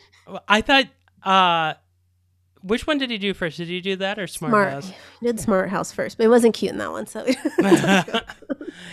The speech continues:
Speaker 1: He wasn't
Speaker 2: He grew
Speaker 1: getting
Speaker 2: up in
Speaker 1: killed by a
Speaker 2: Montana.
Speaker 1: roller coaster.
Speaker 2: Oh, and Motor, Mo-,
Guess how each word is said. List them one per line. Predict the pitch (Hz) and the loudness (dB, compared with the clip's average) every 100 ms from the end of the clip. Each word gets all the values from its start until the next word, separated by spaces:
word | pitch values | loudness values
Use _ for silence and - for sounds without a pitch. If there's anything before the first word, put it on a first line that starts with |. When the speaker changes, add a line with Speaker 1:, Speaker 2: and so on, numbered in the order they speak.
| - | -10
Speaker 1:
He | 226 | 0
wasn't | 233 254 | 2 4
Speaker 2:
He | |
grew | 349 | 6
Speaker 1:
getting | 311 302 | 6 6
Speaker 2:
up | |
in | 285 | 6
Speaker 1:
killed | 214 | 6
by | 214 | 6
a | 196 | 6
Speaker 2:
Montana. | 190 | 6
Speaker 1:
roller | 180 170 165 | 4 2 0
coaster. | 175 160 - 165 - - - _ | -2 -4 -4 -6 -8 -20 -20 _
Speaker 2:
Oh, | 262 294 285 | 0 4 6
and | 247 214 | 4 2
Motor, | 208 208 214 214 - | 2 2 2 -4 -2
Mo-, | 247 | 0